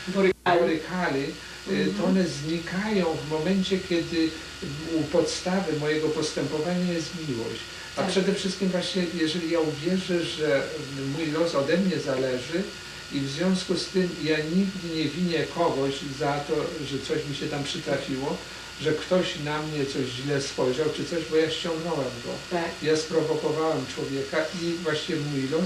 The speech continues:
Speaker 1: Mhm.
Speaker 2: układa się tak, jak ja myślę.
Speaker 1: Tak, to jest ciekawe, że na ogół, jeżeli osiągamy jakieś powodzenie w życiu, prawda, czy sukces, no to oczywiście jest to nasza zasługa w naszych oczach.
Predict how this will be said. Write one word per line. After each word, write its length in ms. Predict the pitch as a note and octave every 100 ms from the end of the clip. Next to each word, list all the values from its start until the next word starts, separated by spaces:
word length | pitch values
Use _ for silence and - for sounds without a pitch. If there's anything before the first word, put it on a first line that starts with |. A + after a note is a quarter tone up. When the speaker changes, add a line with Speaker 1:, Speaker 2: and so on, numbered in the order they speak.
| F#3+
Speaker 1:
Mhm. 280 | F#3 F#3+ F#3+
Speaker 2:
układa 420 | C#3 E3 D#3 E3+
się 140 | E3 D#3+
tak, 300 | - D#3+ E3
jak 200 | D#3 D#3
ja 80 | D#3 D#3
myślę. 380 | E3+ - - G2+ - - - - - - -
Speaker 1:
Tak, 200 | A#3+ A#3
to 60 |
jest 180 | C4 -
ciekawe, 440 | A#3 C4 B3+ A#3+
że 100 | G#3
na 180 | G#3 G3+
ogół, 240 | A#3+ A3 G#3+
jeżeli 360 | G#3 G#3 G#3+
osiągamy 500 | G3+ G3 G3 G3+ G#3
jakieś 240 | G3 F#3+ F#3 - - - -
powodzenie 520 | E3 F3 G3+ B3 A#3
w 40 |
życiu, 260 | F#3+ G3+ G3
prawda, 340 | F#3+ F#3 F#3 F3
czy 140 | F3+
sukces, 480 | F3+ A#3 A#3 D#3+ D#3+ - - - -
no 60 | G#3
to 180 | G#3 F#3+
oczywiście 540 | F#3+ G3 A3 - A3
jest 220 | G#3 G3
to 60 | G3+
nasza 300 | F#3+ F#3+ G3
zasługa 600 | G3 F#3+ A#3 F#3+ D#3+ - - - - - -
w 60 | F3
naszych 400 | F3+ F3+ G3 -
oczach. 320 | G#3 G#3 E3+